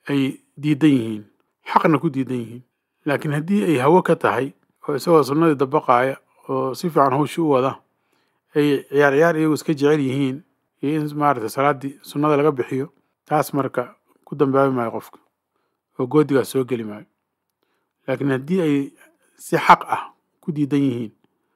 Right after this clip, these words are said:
oo arrin maaragtay aan fiicnayn uu ku jiro,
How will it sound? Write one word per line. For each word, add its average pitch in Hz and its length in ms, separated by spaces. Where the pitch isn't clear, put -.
oo 139 320
arrin 147 360
maaragtay 131 440
aan 117 120
fiicnayn 135 520
uu 123 200
ku - 180
jiro, 147 340